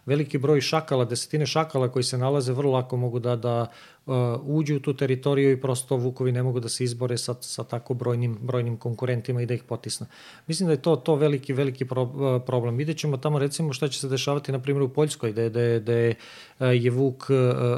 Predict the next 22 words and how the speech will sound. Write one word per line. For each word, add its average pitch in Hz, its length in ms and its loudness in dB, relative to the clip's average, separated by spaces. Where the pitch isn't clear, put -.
ovaj, 120 580 0
pod 123 120 0
dobrom 143 260 4
zaštitom 131 580 0
i - 20 2
dobrim 135 320 2
upravljanjem, 143 680 4
da 120 80 0
imaju 127 400 2
brojne 123 640 2
čopore, 135 460 0
dobro 139 300 4
registrovane, 135 640 2
mapirane 139 540 2
čopore. 135 420 2
Vidjet 123 240 0
ćemo 127 200 -2
kako 127 260 0
će 120 140 -6
se 120 120 -6
tamo 123 240 -2
situacija, 120 600 0